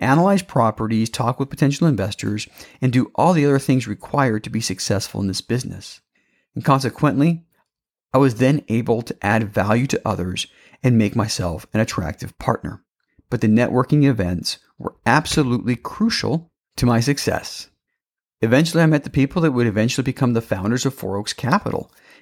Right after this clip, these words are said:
and we've since purchased eight multifamily properties with a combined twenty million, twenty-one million dollar purchase price.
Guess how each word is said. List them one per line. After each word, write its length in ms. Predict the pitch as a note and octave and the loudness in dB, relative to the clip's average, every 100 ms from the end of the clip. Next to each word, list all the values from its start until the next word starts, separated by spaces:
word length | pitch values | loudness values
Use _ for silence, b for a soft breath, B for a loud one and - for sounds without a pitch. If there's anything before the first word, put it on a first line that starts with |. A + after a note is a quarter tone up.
| - | 2
and 100 | E3 | 2
we've 140 | A#3 | 4
since 220 | - G3 | 2 0
purchased 480 | F#3 F3 F3 F#3 - - | 0 -2 0 -4 -6 0
eight 200 | C3+ - | 0 2
multifamily 600 | B2 B2+ C3+ C#3 C3 D#3+ | 0 2 0 2 2 0
properties 520 | - G#2+ G2 A2 A#2 | 0 -4 -2 -4 -4
with 100 | B2 | -4
a 60 | D#3+ | -4
combined 500 | E3 B2 A2+ A2+ A#2 | -2 0 2 2 0
twenty 300 | - G#2+ B2 | -2 -4 0
million, 500 | B2+ B2 A#2+ A2+ - | 0 0 -2 -2 -4
twenty-one 540 | - F#3 E3 D#3+ D#3+ | 0 2 4 2 2
million 340 | B2+ D3 E3 C#3+ | 2 2 2 0
dollar 320 | A#2 C3+ D#3 | 0 0 -2
purchase 420 | - D#3 D#3+ A2+ | 0 -2 0 -2
price. 500 | - - - - - | -4 -8 -8 -10 -16